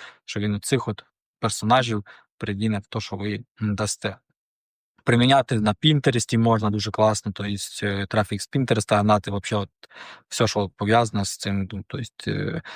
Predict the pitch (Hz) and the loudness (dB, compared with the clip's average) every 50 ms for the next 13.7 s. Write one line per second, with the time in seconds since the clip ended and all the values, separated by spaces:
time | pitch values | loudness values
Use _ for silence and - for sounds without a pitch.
0 | - _ - 117 110 117 139 139 131 117 110 110 - - - - - 139 139 131 | -20 _ -8 -6 0 2 4 4 4 0 -4 -6 -6 -8 -8 -4 0 2 2 4
1 | 120 110 107 110 101 104 104 104 104 - 120 104 - 104 - - 104 101 104 - | 4 2 0 -2 -2 -4 -6 -6 -8 -8 -10 -8 -8 -8 -6 -6 -8 -8 -8 -10
2 | - - - 101 - 110 - - 160 139 120 - - _ _ - 117 113 139 185 | -12 -14 -14 -12 -12 -8 -2 0 0 0 -2 -4 -10 _ _ -6 -2 2 2 2
3 | 202 - - 160 151 143 131 120 139 139 139 127 120 107 104 - - _ - _ | 2 2 0 0 0 0 0 2 4 4 4 4 2 -2 -6 -8 -14 _ -20 _
4 | _ _ _ _ 127 127 113 - 123 117 - - 117 - - - - 143 147 165 | _ _ _ _ -4 -2 0 0 -2 -2 -2 -4 -4 -4 -6 -6 -4 -2 0 4
5 | 190 202 185 - - 151 131 - - - _ _ - 160 151 131 110 - 120 120 | 4 4 4 4 0 -2 -2 -4 -12 -20 _ _ -2 0 2 2 0 0 -2 -2
6 | 117 110 - - - 117 117 - 107 98 - 110 104 107 113 113 101 110 - - | -4 -4 -6 -6 -8 -6 -2 -2 -2 -2 -2 -4 -2 0 0 0 0 -2 -4 -4
7 | - - 110 107 101 98 - _ - - - _ _ - 110 107 120 120 117 113 | -6 -4 -4 -4 -4 -6 -8 _ -20 -20 -20 _ _ -4 2 4 4 6 6 6
8 | 110 107 107 104 104 104 95 - 98 101 104 101 101 107 107 104 104 104 101 110 | 4 4 2 2 2 0 -2 -4 -6 -8 -8 -6 -6 -4 -4 -4 -4 -4 -4 -6
9 | 110 - - - - _ _ - 135 127 123 117 113 - - - - 131 113 117 | -8 -10 -14 -16 -20 _ _ 2 2 4 4 2 2 -2 -4 -2 0 0 0 0
10 | 110 - - 127 117 - - - 185 185 180 147 113 113 107 101 - _ - 120 | -2 -2 0 -2 -2 -2 0 2 4 4 4 4 2 2 0 0 -4 _ -6 -6
11 | 127 120 - 139 143 - - 110 - 110 104 - 107 107 107 107 107 117 107 - | -6 -2 2 2 2 2 0 -2 -4 -4 -6 -4 -2 -2 0 0 0 -2 -2 -6
12 | 98 - - 95 98 98 98 95 92 - - 101 101 98 95 92 87 - 92 95 | -10 -8 -8 -8 -6 -6 -8 -8 -8 -8 -8 -8 -6 -6 -6 -6 -6 -8 -12 -10
13 | - 110 - 104 101 101 104 101 104 110 107 104 95 | -10 -8 -6 -4 -4 -4 -4 -2 0 0 0 -2 -4